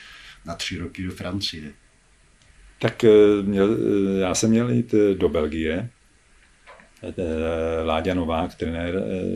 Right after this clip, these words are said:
Speaker 2: tam měl trénovat nějaký mužstvo ligový, který mělo postoupit a, eh, přemlouval mi, abych tam šel. Ale v té době přišel nějaký manažer, jestli nechci jít do Francie, do třetí ligy.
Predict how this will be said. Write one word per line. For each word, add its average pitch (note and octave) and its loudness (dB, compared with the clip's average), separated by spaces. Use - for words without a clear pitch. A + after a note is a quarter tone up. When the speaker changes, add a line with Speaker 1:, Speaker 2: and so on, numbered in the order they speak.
Speaker 2:
tam E2+ -4
měl F2+ -2
trénovat E2 -6
nějaký E2 -6
mužstvo E2 -6
ligový, F2 -2
který F2 -6
mělo F2 -4
postoupit F2+ -6
a, F2 -6
eh, E2 -10
přemlouval F2 -2
mi, F#2 0
abych F2+ -2
tam G2 -4
šel. D#2+ -4
Ale E2 0
v - -10
té G2 -4
době F2+ 2
přišel F2+ -2
nějaký F#2 -6
manažer, E2+ -2
jestli F2+ -4
nechci E2 -4
jít G2 -2
do E2 -2
Francie, F2+ -4
do E2+ -4
třetí F#2+ -4
ligy. E2+ -2